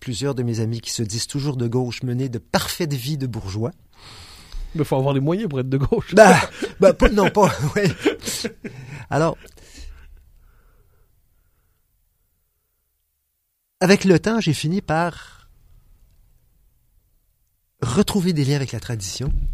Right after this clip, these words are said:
Speaker 1: Et me rapprocher de, je dirais, la, la vie des gens.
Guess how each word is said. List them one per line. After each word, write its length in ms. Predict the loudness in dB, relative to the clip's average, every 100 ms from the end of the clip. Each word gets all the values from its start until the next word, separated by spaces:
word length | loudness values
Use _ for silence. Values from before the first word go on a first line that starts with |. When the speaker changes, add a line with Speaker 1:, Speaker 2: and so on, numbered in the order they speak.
| -8 -14 -18 -20 -20 -20 -20 -20 -20 -20 -20 -20 -20 -20 -20 -20 -20 -6
Speaker 1:
Et 200 | 2 4
me 120 | 6
rapprocher 880 | 4 4 0 2 2 2 2 2 0 -2
de, 560 | 0 2 4 4 0 -6 -20 _ -20 _ _ -20 _ _ _ _ -20 -20 -20 -20 -20 _ _ _ -20 -20 _ _ _ _ _ -16
je 80 | -6
dirais, 200 | -2 2
la, 120 | 2
la 140 | 4 2
vie 260 | 4 0
des 120 | 0 -2
gens. 160 | -6